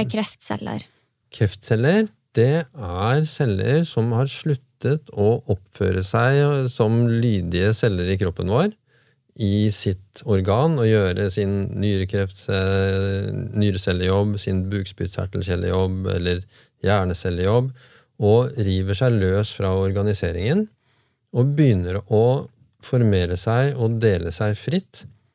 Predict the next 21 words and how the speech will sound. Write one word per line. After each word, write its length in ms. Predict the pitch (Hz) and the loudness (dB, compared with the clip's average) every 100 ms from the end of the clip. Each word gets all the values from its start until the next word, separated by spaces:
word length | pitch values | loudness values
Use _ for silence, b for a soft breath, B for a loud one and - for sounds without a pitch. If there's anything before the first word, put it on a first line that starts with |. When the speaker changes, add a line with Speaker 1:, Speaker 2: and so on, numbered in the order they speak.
| _ _ _ _ - | _ _ _ _ -4
Speaker 2:
akkurat 380 | 135 - 95 95 | -2 0 0 0
som 240 | 104 98 | 0 2
bakterier. 640 | 98 - - 85 92 104 - _ _ _ _ _ _ - | 0 -2 -4 -4 -4 -10 -14 _ _ _ _ _ _ -2
De 80 | 127 | 0
stopper 540 | - - 131 - 92 | 0 -2 -2 -2 -8
ikke, 400 | 90 - 147 196 190 | -8 -2 0 0 -2
de 400 | 131 113 117 123 | -2 2 2 2
har 240 | 110 98 101 | 0 0 0
ikke 240 | 92 120 | 0 2
en 80 | 120 | 4
sånn 220 | 113 110 | 4 2
selvdestruktiv 1400 | 107 - 110 101 90 90 92 - - 92 92 - 95 95 - | -2 -2 0 2 0 -4 -6 -6 -6 -6 -8 -4 -4 -4 -2
ting 240 | 101 104 120 | 0 0 0
inni 260 | 98 85 82 | 0 0 -2
seg, 320 | 120 175 208 b b b - | -2 -2 -4 b b b -4
og 100 | 170 | -2
fortsetter 560 | - 101 - 92 143 180 | -2 -4 -4 -2 0 2
til 180 | 135 113 | 2 2
de 160 | 120 131 | 2 0
ødelegger 640 | - 123 104 87 90 98 107 | 2 4 4 2 0 2 0
organet, 500 | 98 82 87 107 190 | 0 -2 0 0 -2